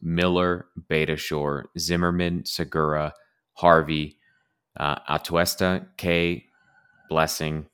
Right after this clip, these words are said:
and then you had, we'll call it Vela, Rossi, Dio, right?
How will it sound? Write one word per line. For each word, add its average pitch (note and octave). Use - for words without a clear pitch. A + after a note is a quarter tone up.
and E2
then D#2
you D#2
had, D2
we'll F2
call E2+
it -
Vela, E2+
Rossi, D#2
Dio, C#2+
right? C#2+